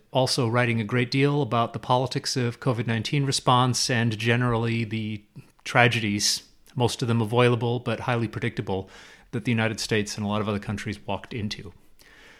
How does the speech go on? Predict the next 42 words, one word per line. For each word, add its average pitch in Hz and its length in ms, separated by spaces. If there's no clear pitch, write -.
So 175 380
that's 127 440
me. 107 360
You'll 165 140
also 175 200
be 139 120
hearing 127 280
a 123 60
lot 117 180
from 117 140
Holly 123 260
Jarman, 175 460
who 160 140
is 151 100
the 147 140
other 147 200
H 131 240
M 117 120
P 123 160
political 120 400
scientist, 165 760
and 123 360
a 127 40
lot 123 140
of 120 80
the 120 60
time 113 260
we 113 80
find 110 340
that 107 140
these 113 480
recordings 117 460
are 123 40
better 110 300
when 110 220
we're 110 100
bouncing 107 460
ideas 104 360
off 101 200
of 104 100
each 104 160
other, 90 260